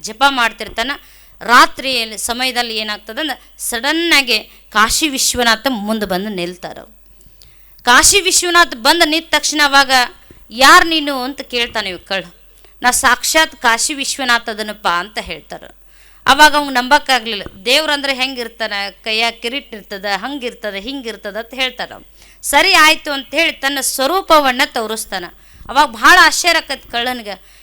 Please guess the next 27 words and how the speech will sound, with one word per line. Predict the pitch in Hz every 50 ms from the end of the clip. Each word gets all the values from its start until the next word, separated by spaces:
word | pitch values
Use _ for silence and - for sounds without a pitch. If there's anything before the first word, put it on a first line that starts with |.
| _ _ -
"ಯಪ್ಪ, | - - - 320 320 311 285 240 226 - - - - - -
ನಾ | 254 285
ಎಂಥ | 302 285 269 277 - 349 370 370
ಧನ್ಯ, | 359 - 294 311 320 311 294 277 254 233 - - - - - _ -
ಆ | 262 302
ನನಗೆ | 330 311 311 311 311 311 320 277 320
ನೀ | 302 320 330
ದರ್ಶನ | 285 233 262 262 269 - 330 359 359 -
ಕೊಟ್ಟಿಯಲ್ಲ, | 339 320 - - 320 302 285 277 262
ನನಗೆ | 254 254 262 277 302 320 294
ಒಳ್-, | 311 285 285 302 277
ನನಗಷ್ಟ | 269 262 285 320 330 311 302 - - - 381
ಬೇಡ, | 339 311 330 311 285 254 262 285 294 - - - _ -
ನನ್ನ | - 285 311 339
ಜೊತೆ | 339 240 285 294 - 339 370
ಭಾಳ | 330 277 254 262 277 320 359 381
ಜನ | 359 302 339 330 349 339
ಬಂದಾರ, | 320 302 294 277 269 254 214 185 - _ - - - - -
ಅವ್ರಿಗೂ | 220 269 302 320 330 330 403 415
ನೀ | 381 381 359
ದರ್ಶನ | 262 294 285 285 - - 330 349
ಕೊಡು" | 339 - 311 302 294 294 285 277 262 262
ಅಂತ | 254 254 311 320 -
ಹೇಳಿ | 302 262 269 269 277 254 233 226 - - 202
ದೇವ್ರ | 196 233 269 294 277
ಹತ್ರ | 262 - 254 240
ಬೇಡ್ಕೋತಾನ. | 220 190 202 196 208 - 220 220 - - 175 165